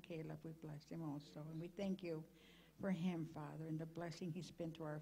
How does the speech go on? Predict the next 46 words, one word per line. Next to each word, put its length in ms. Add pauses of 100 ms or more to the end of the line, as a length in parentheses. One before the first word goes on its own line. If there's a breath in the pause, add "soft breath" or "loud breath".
family. 440 (640 loud breath)
We 120
thank 240
you 80
that 120
you 160
fulfill 580
the 120
word 280
of 80 (180)
God 520
in 120
his 260
life. 320 (640 loud breath)
As 180
we 120
stood 460
and 160 (100)
prayed, 420
Father, 360
that 140
you 120 (100)
fulfilled 540
it. 180 (500 loud breath)
And 160
this 200
is 140
a 60
day 320
that 180
I 100
say, 240 (120)
"Thank 280
you, 80
my 220 (120)
Father, 480 (460 loud breath)
for 120
fulfilling 580
those 300
things 300
you 100
have 140
called 320
him 200
to 100
do 420